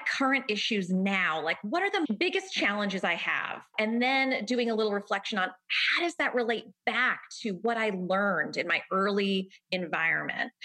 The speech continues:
Making that link and getting the, into the habit of doing that has been one of the most exciting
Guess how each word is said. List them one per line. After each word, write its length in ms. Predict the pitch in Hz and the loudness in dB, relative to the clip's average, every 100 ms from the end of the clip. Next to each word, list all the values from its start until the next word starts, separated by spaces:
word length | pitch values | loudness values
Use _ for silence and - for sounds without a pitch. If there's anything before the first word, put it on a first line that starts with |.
| - - - | -6 -6 -2
Making 380 | 240 359 359 370 | -2 0 -4 -2
that 220 | 330 208 | 0 0
link 520 | 185 190 185 247 262 208 | 0 0 2 0 -2 -2
and 260 | 196 185 | -2 -2
getting 300 | 214 220 254 | -2 0 0
the, 80 | 233 214 | 0 -2
into 160 | 196 | -4
the 80 | 196 | -2
habit 460 | 180 - 180 190 185 | 0 2 0 0 -2
of 160 | 156 | -2
doing 320 | - 175 196 214 | -4 0 2 2
that 240 | 208 214 | 2 0
has 160 | 202 185 | -2 -4
been 160 | 185 | 0
one 100 | 180 | 0
of 40 | 196 | 2
the 40 | |
most 220 | 180 175 | 0 -2
exciting 540 | 180 - 185 180 170 | -6 -4 -2 0 -2